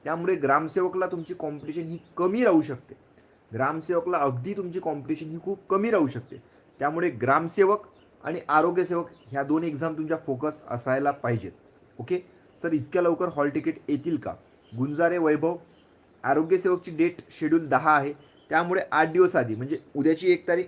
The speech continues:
उद्या किंवा परवा हॉल तिकीट येऊ शकतात आरोग्यसेवक. त्यानंतर तुमचे ग्रामसेवकची सुद्धा हॉल तिकीट येऊ शकतात. ठीक आहे, गुड मॉर्निंग विकास मेटकर. त्यामुळे तुमचे हॉल तिकीट हे लवकरात लवकर येऊ शकतात. यासाठीच मला आज ग्रामसेवक आणि आरोग्यसेवकची डायरी,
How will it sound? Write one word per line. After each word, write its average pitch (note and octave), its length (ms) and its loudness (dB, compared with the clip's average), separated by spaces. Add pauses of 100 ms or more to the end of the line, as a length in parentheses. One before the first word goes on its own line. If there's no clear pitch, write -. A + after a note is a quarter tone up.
उद्या F3 220 0
किंवा F#3 180 2
परवा E3 300 2
हॉल C#3+ 180 0
तिकीट C#3 260 -6
येऊ F#3 220 0
शकतात - 360 -10 (180)
आरोग्यसेवक. C3+ 520 0 (380)
त्यानंतर E3+ 380 0
तुमचे F3 320 -2
ग्रामसेवकची E3+ 600 0
सुद्धा D#3+ 200 -4
हॉल C#3 200 0
तिकीट C3+ 160 -4
येऊ A2 160 0
शकतात. - 320 -14
ठीक - 440 -10
आहे, D#3 80 2
गुड C3+ 160 -2
मॉर्निंग D#3+ 420 -2
विकास D#3+ 300 2
मेटकर. D#3 300 -6 (680)
त्यामुळे E3+ 360 2
तुमचे F3+ 280 -4
हॉल C#3+ 300 -2
तिकीट D#3 200 -4
हे D#3+ 220 -2
लवकरात C3 440 0 (100)
लवकर C#3+ 340 2
येऊ D#3 200 4
शकतात. D3 380 -8 (460)
यासाठीच F3 520 0
मला D#3+ 320 0 (160)
आज E3+ 260 2
ग्रामसेवक D3 640 0
आणि E3+ 140 -6
आरोग्यसेवकची D#3 760 -2
डायरी, C#3 500 2